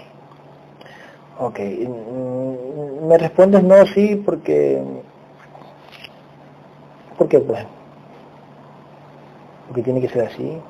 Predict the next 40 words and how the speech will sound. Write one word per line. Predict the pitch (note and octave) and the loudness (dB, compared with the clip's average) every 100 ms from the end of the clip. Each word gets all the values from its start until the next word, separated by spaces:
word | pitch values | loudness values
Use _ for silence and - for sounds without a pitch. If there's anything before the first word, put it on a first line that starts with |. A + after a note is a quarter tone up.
| - - - - | -20 -20 -20 2
Tú | G3 | 8
hablas | G3 G3+ G3+ | 10 10 8
siempre | F#3+ F#3 F3+ | 4 6 4
a | |
través | E3+ D3 D3+ | 8 8 8
de, | D3 B2+ A2+ G#2+ G2+ G2 F#2+ - - | 8 6 4 0 -6 -8 -8 -12 -4
del | C3 B2+ | 0 2
contenedor. | C#3 B2 B2 B2 C#3 - - - - - | 2 2 2 2 2 -2 -16 -20 -20 -2
¿Cada | - G#3+ G#3 | 6 8 8
qué | A3 | 4
tiempo | A3 G#3 G3 F3+ | 2 0 0 -4
tú | - E3 | 2 4
hablas | D3+ C#3+ | 4 4
a | C#3+ | 4
través | C#3+ C3+ | 6 6
del | C3+ | 6
contenedor | C3+ C3 C3 B2 A#2+ B2 | 4 2 2 4 6 6
de, | A#2+ A#2 A2 | 6 2 0
de | G#2+ A2+ | 0 0
Yamila, | G#2 A#2+ G#2+ - | -2 -2 -4 -2
por | G#3+ | -4
ejemplo, | G#2 G#2+ | -4 -2
en | A#2 | -2
el | A#2+ | 0
día, | B2 G#2 | 0 -2
en | - | 0
las | B2 | 0
veinticuatro | A#2+ B2+ D#3 D#3 D#3+ | -2 0 4 4 6
horas | D#3+ | 4
del | D3 C3 | 4 2
día? | A#2 G2+ - - - - | -2 -6 -10 -20 -20 0
¿Hay | C3 D#3+ | 4 6
horarios | E3+ E3 E3+ | 8 6 6
establecidos | D#3 D3+ C3+ C3+ E3 E3 | 6 4 4 2 2 2
donde | D3+ C3 | 2 -2
tú | - D3+ D3+ D3+ C#3 C3+ - - | -4 -2 -2 -2 -2 -4 -2 2
te | C3+ | 2
metas | C#3+ D#3 | 2 2
a | D3+ | 6
hablar | C#3+ F3 | 8 6